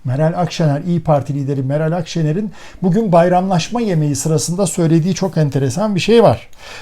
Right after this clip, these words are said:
Diyor ki, yani, "Biz bu partiyi kurmasaydık düşünün bakalım." diyor. "Ankara, İstanbul, diğer büyük şehirler kim yönetirdi? Şimdi yönetimde kim olurdu?" diyor.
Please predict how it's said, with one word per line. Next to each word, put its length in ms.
Diyor 200
ki, 200
yani, 380
"Biz 220
bu 60
partiyi 380
kurmasaydık 840
düşünün 420
bakalım." 500
diyor. 220
"Ankara, 560
İstanbul, 640
diğer 320
büyük 220
şehirler 560
kim 200
yönetirdi? 520
Şimdi 260
yönetimde 560
kim 180
olurdu?" 400
diyor. 160